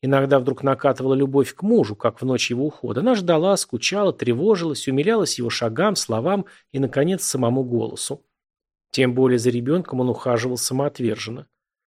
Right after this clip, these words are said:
Лена успокаивалась, вот и стерпелся, слюбился, но как только появлялась уверенность, что он никуда от нее не денется, ей почему-то начинало хотеться чего-то еще, яркого, и она вспоминала:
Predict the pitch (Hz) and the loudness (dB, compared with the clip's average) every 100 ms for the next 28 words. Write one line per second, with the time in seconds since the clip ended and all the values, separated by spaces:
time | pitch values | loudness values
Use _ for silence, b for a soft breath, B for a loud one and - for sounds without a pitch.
0 | _ 151 254 277 214 - 165 - 117 110 | _ 0 2 2 0 0 0 2 0 0
1 | 120 - 240 254 185 - 127 - 240 - | -4 -2 -2 0 -2 0 -2 2 0 0
2 | 185 175 165 143 139 131 - 143 139 135 | -2 -2 -2 -2 -4 -4 -6 -2 0 0
3 | 139 120 120 131 123 127 123 - 131 156 | 0 -2 0 2 4 4 2 0 0 2
4 | 147 117 - 131 127 120 131 123 107 123 | 2 0 -4 -2 -2 -2 2 4 4 0
5 | 123 135 190 247 208 180 247 - - 180 | -2 -2 -2 -2 -2 -4 -4 -4 -4 -2
6 | 202 143 - 135 196 196 135 123 190 - | -2 -4 -4 0 0 0 -2 -4 -6 -6
7 | - 151 - 165 - 123 123 b b b | -4 -4 -4 -2 -2 -2 -4 b b b
8 | - 123 208 - - 131 240 - - 170 | -2 4 4 2 -4 -2 -2 -4 -4 0
9 | 131 123 | 0 -2